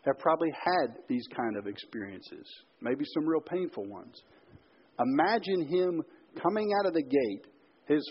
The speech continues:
first thing he's gonna go do when he goes down to Timnah, what is he supposed to do down there? He's supposed to kill a bunch of Philistines.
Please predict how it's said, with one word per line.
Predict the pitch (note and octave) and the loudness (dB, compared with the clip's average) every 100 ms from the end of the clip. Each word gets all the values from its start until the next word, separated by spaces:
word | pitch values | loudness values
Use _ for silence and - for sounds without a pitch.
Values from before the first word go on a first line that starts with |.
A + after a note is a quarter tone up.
| - | 2
first | F#3+ G#3 - | 4 4 2
thing | G3+ F#3+ | 0 0
he's | F3 | 0
gonna | D#3 E3 | 2 2
go | D#3 D#3+ | 4 2
do | C#3 D#3 | 4 2
when | C#3 | 2
he | C3 | 2
goes | C#3+ C3+ | 2 2
down | D3+ C#3 A#2+ | 0 0 0
to | |
Timnah, | - - D#3+ A#2+ G#2 - | -2 -2 0 0 -4 0
what | C#3 A3 | 0 0
is | G3 | -2
he | C#3 - | -8 -8
supposed | B2 D3 - | -2 -2 -2
to | B2+ | -6
do | G#2 | -6
down | F#2 F#2 | -8 -10
there? | G#2 - _ _ _ _ _ _ - - | -14 -20 _ _ _ _ _ _ -20 -20
He's | |
supposed | - B3+ | -6 -4
to | - | -4
kill | - - F#3+ | -4 0 2
a | |
bunch | D#3 D#4+ - | 2 0 -2
of | - | -2
Philistines. | A#3 D#4 - F3+ - | -2 -2 -6 -6 -6